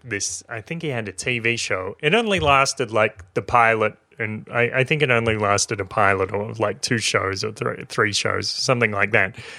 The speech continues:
because it, it was, uh, kind of a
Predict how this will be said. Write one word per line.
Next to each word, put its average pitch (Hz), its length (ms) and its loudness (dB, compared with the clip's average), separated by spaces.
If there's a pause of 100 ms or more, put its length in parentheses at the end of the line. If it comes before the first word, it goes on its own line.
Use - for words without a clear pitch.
because 139 340 6
it, 139 160 0
it 143 160 2
was, 139 420 2
uh, 139 480 -6
kind 175 220 0
of 143 100 0
a 120 220 2